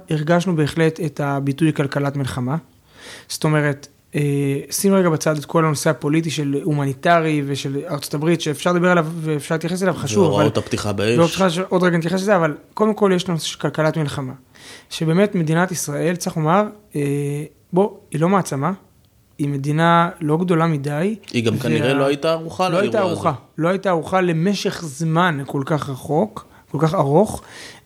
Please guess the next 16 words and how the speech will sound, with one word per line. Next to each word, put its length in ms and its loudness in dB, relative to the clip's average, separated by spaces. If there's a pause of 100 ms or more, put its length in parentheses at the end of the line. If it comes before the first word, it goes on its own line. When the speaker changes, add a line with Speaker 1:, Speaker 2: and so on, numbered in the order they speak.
Speaker 1:
ושנית, 600 0
מדינת 340 -2
ישראל 220 2
במבט 500 0
צפונה 320 0
כל 160 -2
הזמן. 160 -4
זאת 100 -8
אומרת, 120 -8
אני 60 -4
מזכיר 260 -4
לך 120 -2
שנסראללה 1120 0
יורה 400 0
מדי 220 -2
יום, 340 0